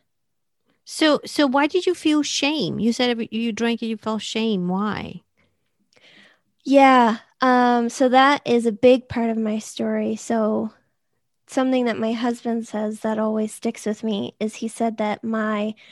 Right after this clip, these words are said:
Speaker 2: actual drinking wasn't a problem. It was what happened afterwards. So all the shame and the self-hatred, he
Speaker 1: Mm-hmm.
Speaker 2: said that was the problem. Um, I was still drinking a lot, but, um,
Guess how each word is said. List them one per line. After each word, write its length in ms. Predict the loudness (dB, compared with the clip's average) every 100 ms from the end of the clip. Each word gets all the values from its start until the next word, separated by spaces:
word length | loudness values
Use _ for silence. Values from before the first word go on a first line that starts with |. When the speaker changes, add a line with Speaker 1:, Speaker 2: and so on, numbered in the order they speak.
| -20 _ 0
Speaker 2:
actual 480 | 0 0 -4 -4 -4
drinking 960 | -6 -2 0 -2 -4 -4 -4 -6 -8 -14 _ _ _
wasn't 440 | 0 0 2 -4 -4
a 80 | -8
problem. 800 | -4 0 0 0 -4 -4 -8 -10 _ _ _ _ _ -2
It 120 | 0
was 260 | 0 -2 -10 -6
what 180 | -4
happened 420 | -2 -4 -2 -8 -6 -2
afterwards. 760 | -2 -4 -8 -10 -8 -10 -10
So 220 | -8 -8 -2
all 380 | 0 2 0 2
the 180 | 0
shame 500 | 0 2 4 4 4
and 120 | 2 0
the 80 |
self-hatred, 920 | 0 -2 -2 0 0 0 0 2 2 -2 -16 -14 -6
he 120 | -4
Speaker 1:
Mm-hmm. 80 | 0
Speaker 2:
said 180 | 0 4
that 300 | 4 4 4
was 180 | -2 -2
the 80 | -6
problem. 800 | -2 0 0 0 -2 -2 -6 -10 -20 _ -4
Um, 340 | 0 2 0 0
I 140 | 4 4
was 120 | 2
still 220 | 0 0
drinking 460 | 0 -4 -4 -6 -6
a 40 |
lot, 220 | -8 -10 -12 -6
but, 220 | -6 -8 _ _ _ _ _ _ -20 _ _ -20 _ _
um, 440 | 2 2 2 0